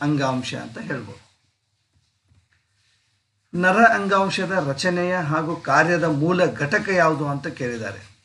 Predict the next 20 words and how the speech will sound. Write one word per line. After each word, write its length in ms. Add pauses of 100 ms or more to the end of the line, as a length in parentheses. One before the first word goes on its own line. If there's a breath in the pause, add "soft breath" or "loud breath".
(160)
ಇಲ್ಲಿ 160
ನೆಫ್ರಾನ್, 600
ನ್ಯೂರಾನ್, 500
ಸೈಟಾನ್, 580 (240)
ಆಕ್ಸಾನ್. 560
ಇಲ್ಲಿ 180
ಸರಿಯಾದಂಥ 600
ಉತ್ತರ 300
ಆಪ್ಷನ್ 560
ಬಿ, 280 (200)
ನ್ಯೂರಾನ್ 600
ಅಂತ 180
ಹೇಳ್ಬೋದು. 540 (1400)
ಐಚ್ಛಿಕ 420
ಸ್ನಾಯುಗಳಿಗೆ 720
ಉದಾಹರಣೆ 720
ಅಂತ 220
ಕೇಳಿದ್ದಾರೆ. 480
ಹೃದಯ, 440
ಶ್ವಾಸಕೋಶ, 720